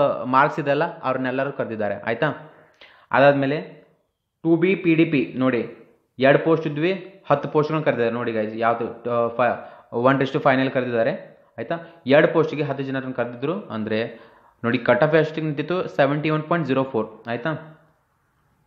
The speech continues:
ಟು ಬಿ ಪಿ ಎಚ್ ನೋಡ್ಬೋದು, ಟು ಬಿ ಪಿ ಎಚ್ ಮೂರು ಪೋಸ್ಟ್‌ಗೆ ಒಂಬತ್ತು ಜನರನ್ನು ಕರೆದಿದ್ರು. ಮತ್ತೆ ಲಾಸ್ಟ್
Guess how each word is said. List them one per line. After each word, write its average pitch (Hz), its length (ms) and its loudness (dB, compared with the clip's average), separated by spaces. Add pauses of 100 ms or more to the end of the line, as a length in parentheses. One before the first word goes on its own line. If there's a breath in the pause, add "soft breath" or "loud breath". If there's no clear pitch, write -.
(3000)
ಟು 143 120 2
ಬಿ 175 140 4
ಪಿ 165 220 0
ಎಚ್ 170 180 4
ನೋಡ್ಬೋದು, 135 420 2
ಟು 139 200 0
ಬಿ 156 140 2
ಪಿ 160 200 -2
ಎಚ್ 127 300 2 (1600)
ಮೂರು 165 260 8
ಪೋಸ್ಟ್‌ಗೆ 165 500 4
ಒಂಬತ್ತು 147 460 2
ಜನರನ್ನು 147 240 0
ಕರೆದಿದ್ರು. 131 540 -2
ಮತ್ತೆ 120 240 -4
ಲಾಸ್ಟ್ 120 420 2